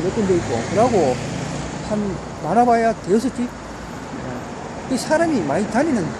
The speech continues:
데가 아닙니다. 그러니까 지나가는 데가 아닙니다. 물론 글로, 글로 가면 시장으로 통하는 좁은 골목길이 있긴 한데,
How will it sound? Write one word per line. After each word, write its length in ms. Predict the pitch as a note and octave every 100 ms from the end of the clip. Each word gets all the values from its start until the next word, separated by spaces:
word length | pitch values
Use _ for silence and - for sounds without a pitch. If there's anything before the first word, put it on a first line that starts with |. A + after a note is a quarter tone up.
| -
데가 180 | F#3 B3+
아닙니다. 320 | E3 D3+ F3+
그러니까 260 | A2+ - - - -
지나가는 400 | F3+ G#3 G#3+ E3
데가 180 | F3+ E3
아닙니다. 260 | C#3+ D3+ G2+ - - - -
물론 200 | F3 A#3 G#3+
글로, 240 | A#3+ A3
글로 260 | G#3+ B3+ A#3+
가면 220 | F#3+ D3+
시장으로 440 | - B3 B3 G#3+
통하는 320 | F3+ G#3 G3+ F#3
좁은 240 | A#3+ A#3
골목길이 420 | F#3 G3 A3 E3+ -
있긴 180 | A3
한데, 480 | F3 F#3+ F3+ B2 A#2